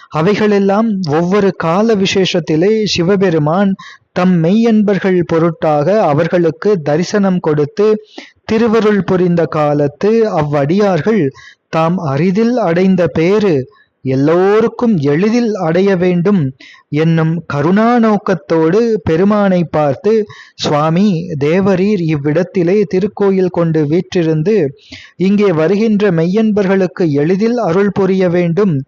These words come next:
என்று பலவாறு வணங்கி துதித்து குறை இறக்க, அன்பர்கள் வேண்டிய வேண்டியாங்கியும் பெருமான் அதற்கு உடன்பட்டு வீற்றிருந்து அருளும் ஸ்தானங்களே திருக்கோயில்கள் ஆகும்.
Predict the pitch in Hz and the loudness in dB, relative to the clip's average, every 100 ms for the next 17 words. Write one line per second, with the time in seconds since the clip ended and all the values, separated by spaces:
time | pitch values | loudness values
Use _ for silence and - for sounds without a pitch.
0 | - - - 147 165 156 156 156 143 156 | -12 -20 -8 -2 -2 0 -2 -2 -2 -2
1 | 175 196 214 226 156 151 185 190 190 - | 0 0 0 0 0 0 0 0 -2 -4
2 | 156 180 175 185 151 - 143 175 165 143 | -4 -2 -4 -4 -4 -2 -2 0 0 -2
3 | 156 - 233 151 123 - - - - 151 | -4 -2 -2 -2 -4 -12 -20 -20 -8 0
4 | 202 233 233 226 214 170 156 139 165 208 | 0 2 0 0 0 0 -2 -2 0 0
5 | 208 190 196 151 175 156 147 170 196 208 | 0 0 0 0 0 -2 -2 0 0 0
6 | 208 202 202 202 214 202 156 165 _ _ | 0 0 0 0 0 0 -2 -6 _ _
7 | _ 156 180 196 185 170 185 147 170 165 | _ 0 2 2 0 -2 -4 -2 -2 0
8 | 160 139 143 202 202 175 147 160 151 - | -2 0 0 0 0 -2 -2 -4 -4 -8
9 | - 143 165 208 - 214 190 180 175 175 | -6 -2 0 -2 -2 -2 0 0 0 0
10 | 185 147 196 214 196 - - _ - 156 | 0 0 0 0 0 -4 -6 _ -6 -2
11 | 151 196 220 220 190 175 214 170 175 - | 0 0 2 2 2 2 2 0 -2 -4
12 | 202 214 - 190 170 156 143 165 165 127 | -2 -2 -2 -2 0 0 0 0 -2 -2
13 | 123 160 | -4 -4